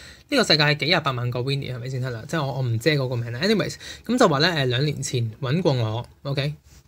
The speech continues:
噉係咯，兩年之內佢都冇搵過我，但係今次天秤座水逆呢，就攞一個舊客嘅身份去搵我啦，OK？咁然後上邊呢，就有一個，誒，之前 YouTube 嘅留言，就呢，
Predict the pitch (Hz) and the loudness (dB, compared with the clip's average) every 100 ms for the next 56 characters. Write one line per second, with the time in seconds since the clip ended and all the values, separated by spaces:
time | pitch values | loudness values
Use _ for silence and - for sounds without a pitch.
0 | - 156 170 135 151 - _ - 147 147 | -8 -4 -2 -2 -4 -10 _ 0 4 4
1 | 120 120 208 139 135 165 131 117 131 113 | 2 0 0 2 2 2 0 0 -2 -4
2 | 110 - 143 143 185 196 151 143 190 156 | -6 -8 -4 -2 -2 -2 -2 -2 -4 -4
3 | 120 123 139 151 139 151 - - 143 127 | -4 -2 -2 -2 -4 -8 -12 -12 -4 -2
4 | 131 160 123 110 123 127 127 147 139 120 | 0 0 -2 -2 -2 -2 -2 0 0 0
5 | 117 123 135 151 170 165 143 120 120 - | -2 -2 -4 -4 -6 -4 -4 -2 -6 -10
6 | - - - 285 208 139 143 151 156 170 | -16 -16 -4 0 4 4 4 4 4 4
7 | 226 196 147 135 170 202 165 143 131 131 | 4 4 4 4 4 4 2 2 0 -2
8 | 214 208 131 143 175 180 151 117 113 113 | -2 -2 0 0 -2 0 0 2 4 6
9 | 151 143 123 - _ - 131 143 165 | 6 4 -2 -14 _ -8 -4 -2 0